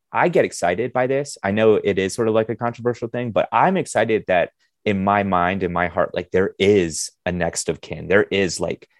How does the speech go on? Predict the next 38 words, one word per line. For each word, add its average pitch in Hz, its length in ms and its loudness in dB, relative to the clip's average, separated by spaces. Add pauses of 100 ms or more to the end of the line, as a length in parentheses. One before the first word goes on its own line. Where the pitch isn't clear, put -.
(120)
this 95 200 0
young 90 200 2
band 85 240 0
that 80 160 -2
is 87 160 0
poised 85 560 0
to, 78 300 0
to 85 180 -4
grow 82 420 2
and, 78 180 -6
and 82 240 -10 (340)
that 82 180 0
Phish 90 180 -4
has 87 140 -10
done. 82 420 0
Um, 82 440 -2 (400)
because 120 300 4
for 127 100 4
a 113 120 6
long 110 140 0
time, 101 400 -2
it 82 140 -4
was, - 300 -8 (200)
I 90 120 4
would 87 180 2
just - 180 -6 (140)
dismiss 95 480 0
this 92 160 -2
question 82 560 0
as, 80 280 -4
like, 78 360 -6 (480)
like, 87 320 -6
"Well, 90 300 6
Phish - 260 0
is 90 240 -2
healthy, 87 540 0
happy, 85 680 -2
and 80 240 -12